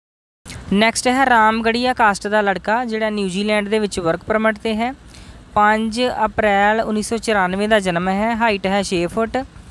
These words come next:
ਔਰ ਵੈਲ ਐਜੂਕੇਟਿਡ ਸਾਰੀ ਫੈਮਿਲੀ ਹੈ। ਦੋ ਇਹਨਾਂ ਦੀਆਂ ਸਿਸਟਰਸ ਨੇ, ਇੱਕ ਜਰਮਨੀ ਦੇ ਵਿੱਚ ਹੈ ਔਰ ਇੱਕ ਆਸਟ੍ਰੇਲੀਆ ਦੇ ਵਿੱਚ ਹੈ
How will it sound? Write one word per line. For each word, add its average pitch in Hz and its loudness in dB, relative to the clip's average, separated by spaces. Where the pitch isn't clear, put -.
ਔਰ 208 2
ਵੈਲ 196 2
ਐਜੂਕੇਟਿਡ 233 -2
ਸਾਰੀ 226 -2
ਫੈਮਿਲੀ 214 -2
ਹੈ। 240 2
ਦੋ 214 2
ਇਹਨਾਂ 220 0
ਦੀਆਂ 226 -2
ਸਿਸਟਰਸ 196 -2
ਨੇ, 247 -4
ਇੱਕ 226 -2
ਜਰਮਨੀ 208 2
ਦੇ 254 0
ਵਿੱਚ 254 -4
ਹੈ 247 -2
ਔਰ 220 2
ਇੱਕ 220 0
ਆਸਟ੍ਰੇਲੀਆ 202 0
ਦੇ 240 0
ਵਿੱਚ 240 -6
ਹੈ 233 -2